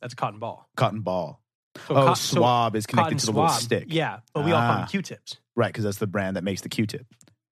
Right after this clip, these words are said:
Speaker 2: Got it.
Speaker 1: But it's, but it's a brand.
Speaker 2: Awesome.
Speaker 1: Kinda crazy, right?
Speaker 2: Yeah.
Speaker 1: So I, I feel like that's gonna be like, "Oh, like,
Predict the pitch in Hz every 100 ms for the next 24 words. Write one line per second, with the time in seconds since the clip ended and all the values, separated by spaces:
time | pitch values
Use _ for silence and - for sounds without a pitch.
0 | _ 101 107 117 104 147 135 123 113 -
1 | 131 117 113 123 - - - 92 - -
2 | _ _ _ 165 156 170 143 104 120 117
3 | 87 - _ _ - 135 147 135 156 143
4 | 127 - 127 123 117 - 175 147